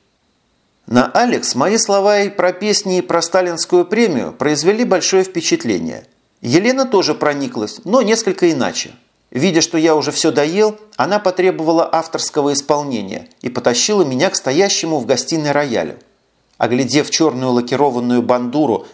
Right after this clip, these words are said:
с золотой надписью «Беккер», я отрицательно покачал головой и попросил гитару. Гитары не оказалось, но Алёнку это не смутило,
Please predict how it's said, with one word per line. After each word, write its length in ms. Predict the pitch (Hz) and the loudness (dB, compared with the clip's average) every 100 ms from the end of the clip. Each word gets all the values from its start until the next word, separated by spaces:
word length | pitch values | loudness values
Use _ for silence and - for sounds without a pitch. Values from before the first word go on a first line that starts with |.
| - | -8
с 120 | 104 | -2
золотой 420 | 127 131 131 135 | 2 2 0 -2
надписью 580 | 123 131 120 113 - 117 | 0 0 -2 -10 -4 -4
«Беккер», 500 | 104 175 - - - - _ _ _ - | 0 -2 -2 -12 -12 -12 _ _ _ -4
я 200 | 127 220 | 2 2
отрицательно 720 | - 160 156 196 180 165 151 | 0 -4 -2 0 0 -2 -2
покачал 540 | 143 143 139 175 147 | -2 -2 0 2 2
головой 480 | 123 127 156 214 208 - _ - | 2 2 2 0 -2 -10 _ -6
и 60 | |
попросил 480 | 123 147 180 - 208 | -4 -2 -2 -2 -4
гитару. 480 | 175 - 92 71 - _ _ _ _ _ _ _ _ - | -4 -2 -2 -2 -10 _ _ _ _ _ _ _ _ 0
Гитары 440 | 139 226 240 240 | 2 4 2 2
не 120 | 214 | 2
оказалось, 760 | 214 214 190 117 104 95 - - _ _ - | 2 2 0 2 0 -2 -10 -16 _ _ -8
но 200 | 135 131 | 0 2
Алёнку 400 | 147 226 240 170 | 4 2 4 2
это 180 | 196 196 | 2 0
не 100 | 180 | 0
смутило, 600 | - 180 180 110 90 | 0 -2 -2 -2 -4